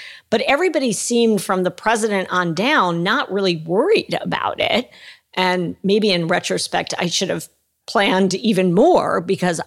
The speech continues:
I was very worried about it. So one point oh felt a little bit startup-y. We were trying things. Some things worked, other things didn't work.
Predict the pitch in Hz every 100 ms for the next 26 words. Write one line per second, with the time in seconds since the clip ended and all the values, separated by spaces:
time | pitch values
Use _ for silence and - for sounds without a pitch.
0 | - 202 320 220 180 160 160 226 269 190
1 | 160 170 - 151 156 160 165 - 180 185
2 | 196 202 - - - - 269 240 294 349
3 | 330 - 285 220 208 185 180 175 175 170
4 | _ _ - - 285 247 240 - 208 202
5 | 202 190 180 170 160 - _ _ _ _
6 | - - - - - 247 240 226 226 220
7 | 226 214 185 196 170 165 - - - 262
8 | 254 240 226 220 240 214 202 190 - 254
9 | 247 - 214 175 170 220 240 220 - 202
10 | 220 220 175 202 185 156 247 247 240 214
11 | 214 208 202